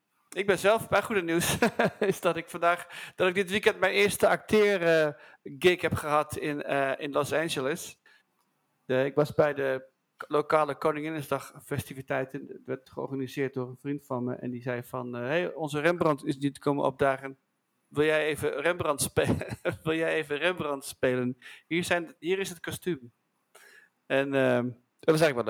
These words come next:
wel leuk. Dat was een, eh, leuk, eh, interessant, eh, te zien om te zien wie daar allemaal op afkomt op zo'n, eh, Koninginnedag, eh, hier in L A.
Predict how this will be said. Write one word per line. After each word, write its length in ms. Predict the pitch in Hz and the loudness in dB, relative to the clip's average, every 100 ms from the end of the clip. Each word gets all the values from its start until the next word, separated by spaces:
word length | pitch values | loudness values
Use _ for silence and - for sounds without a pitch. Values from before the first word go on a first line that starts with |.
| 110 | -2
wel 80 | 135 | -4
leuk. 20 | 143 | -4
Dat 160 | 156 | -2
was 160 | 175 170 | -2 -2
een, 160 | 180 | -2
eh, 160 | 180 170 | 0 2
leuk, 280 | 175 175 - | 0 0 -2
eh, 260 | 151 147 | -2 -2
interessant, 540 | - 165 - 165 151 - | -4 -6 -2 -2 0 0
eh, 80 | 139 | 2
te 140 | 143 | 2
zien 300 | 135 151 143 | 2 2 0
om 220 | 147 143 - _ _ - - _ _ | -2 -4 -8 _ _ -20 -20 _ _
te 100 | - | -4
zien 240 | 139 156 | -2 0
wie 100 | 139 | 0
daar 200 | 147 139 131 | 4 4 2
allemaal 460 | - - 151 143 139 | -4 0 2 4 4
op 100 | - | 4
afkomt 420 | - 131 - 131 | 2 2 -2 -4
op 120 | 139 | -4
zo'n, 320 | - 139 123 123 | -2 -2 -4 -6
eh, 80 | 120 | -2
Koninginnedag, 800 | 135 131 123 123 117 117 - - | -2 -2 -4 -4 -2 -4 -6 -8
eh, 180 | 117 117 - _ _ _ _ _ | -6 -6 -10 _ _ _ _ _
hier 200 | 131 123 | -4 -4
in 120 | 123 123 | -4 -2
L 60 | |
A. 40 | 123 | 0